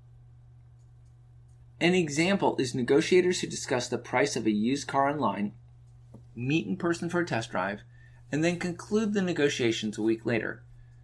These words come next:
But the expectations in this case are that they will go about their separate ways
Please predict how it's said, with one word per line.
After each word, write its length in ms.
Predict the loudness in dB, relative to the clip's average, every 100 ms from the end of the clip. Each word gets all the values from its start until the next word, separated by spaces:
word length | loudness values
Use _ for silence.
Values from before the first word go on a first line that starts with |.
| -12
But 160 | -6 4
the 100 | 4
expectations 1200 | 4 -2 -2 -2 -2 -4 -2 -2 -4 -6 -8 -12 -8
in 100 | -6
this 140 | -4
case 400 | -4 -6 -6 -14 -6
are 100 | -4
that 160 | -2
they 120 | 0 0
will 160 | -2
go 180 | 0 0
about 280 | 4 2 2
their 100 | -6
separate 380 | -4 -4 -2 -4
ways 400 | -4 -6 -10